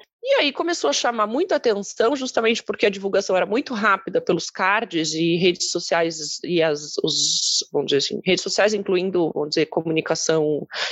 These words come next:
escrita, é, que em muitos desses eventos só tem homem, ou só tinha homem. E aí as mulheres começaram a prestar atenção, bom, mas será que sobre esse tema X aqui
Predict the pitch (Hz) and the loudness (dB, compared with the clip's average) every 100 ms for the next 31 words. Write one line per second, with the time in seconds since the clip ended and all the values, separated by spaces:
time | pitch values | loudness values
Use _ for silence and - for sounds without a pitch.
0 | - - - 240 370 196 - - - - | -6 -6 0 2 2 -2 -4 -4 -2 -2
1 | - - - - 220 220 214 - - - | -2 -6 -10 -2 0 2 2 -2 -10 -20
2 | - - 320 330 330 427 - 320 392 381 | -18 -6 0 2 2 0 -2 -2 2 2
3 | 349 370 359 302 254 254 247 285 277 269 | 2 0 -2 0 0 0 0 0 2 0
4 | 285 330 - - 339 339 349 294 269 165 | -2 -2 -2 0 0 0 0 0 0 -2
5 | 131 - 190 208 196 - 285 214 151 131 | -6 -2 0 0 0 0 2 2 2 -4
6 | - _ _ - 427 539 254 220 247 262 | -10 _ _ -2 0 2 2 0 0 2
7 | 220 - 285 294 240 233 262 262 277 262 | 0 0 -4 0 0 0 -2 -2 -2 0
8 | 285 294 277 247 208 220 - - - - | 0 0 2 2 2 -2 -4 -4 -6 -4
9 | - 466 508 480 415 330 - - 262 240 | -2 0 -2 0 0 0 -2 -2 2 2
10 | 233 220 - 247 254 208 - - - 220 | 2 0 0 2 2 2 -2 -4 2 2
11 | 175 | 2